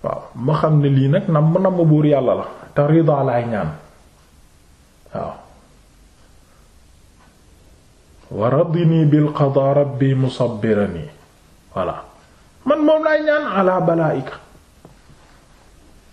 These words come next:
Voilà. Ma muñ ndax buur Yàlla bëgg bi ma ko tegee ma muñ, ma muñ ngir Yàlla. Wan ne ko jaam laa, du ma fi nekk di résister ak moom, jaam laa. Ma muñ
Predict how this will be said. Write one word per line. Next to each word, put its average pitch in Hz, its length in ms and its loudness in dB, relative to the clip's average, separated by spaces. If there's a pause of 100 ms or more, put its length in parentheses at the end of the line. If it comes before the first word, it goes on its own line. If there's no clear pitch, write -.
(360)
Voilà. 131 380 -4 (1160)
Ma 349 60 -2
muñ 427 360 2 (100)
ndax - 200 -2
buur 247 160 0
Yàlla 226 360 0
bëgg 165 320 2
bi 165 80 4
ma 202 180 2
ko 190 160 2
tegee 170 220 0
ma 165 120 2
muñ, 151 280 4
ma 143 100 4
muñ 139 240 2
ngir 131 140 0
Yàlla. 120 360 2 (880)
Wan 151 240 0
ne 151 100 2
ko 147 120 0 (120)
jaam 156 280 2
laa, 131 220 0
du 147 60 -4
ma 165 120 2
fi 165 120 -4
nekk 151 260 2
di 147 120 4
résister 147 440 2
ak 135 240 -2
moom, 110 300 -4
jaam 160 260 0
laa. 139 320 -2 (2000)
Ma 113 120 -2
muñ 156 360 2